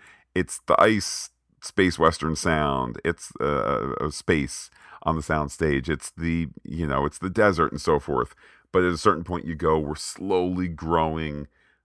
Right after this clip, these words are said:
the Mando corner of the Star Wars universe. Um, it does at a certain point beg, you know, we need the big threat, and to take this threat that in live action has been on the bench for all these years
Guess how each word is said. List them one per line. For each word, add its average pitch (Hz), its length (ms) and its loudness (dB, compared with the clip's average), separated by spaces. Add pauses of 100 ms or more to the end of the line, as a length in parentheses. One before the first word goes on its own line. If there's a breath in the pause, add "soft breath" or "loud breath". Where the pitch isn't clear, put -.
the 80 240 -4
Mando 78 840 0
corner 80 600 -2
of 71 140 -4
the - 80 -14
Star 78 300 0
Wars 71 280 -4
universe. 73 760 -2 (560 soft breath)
Um, 78 560 0 (420)
it 107 160 2
does 95 260 4
at 87 120 4
a 82 40 -2
certain 80 240 -2
point 80 280 -2
beg, 73 460 0
you 76 100 -6
know, 69 100 -2
we 80 240 -2
need 87 380 -2
the 80 100 2
big 67 320 -6
threat, 71 600 -6 (120)
and 78 140 -8
to 78 100 -6
take 82 360 -4
this 73 460 -6 (420 soft breath)
threat 82 260 2
that 78 160 -2
in 71 80 -8
live 76 300 0
action 78 460 -4
has 69 180 -10
been 73 160 -6
on 71 120 -4
the 69 60 -10
bench 73 340 -6
for 69 140 -4
all 71 120 -4
these 65 260 -8
years 76 580 -6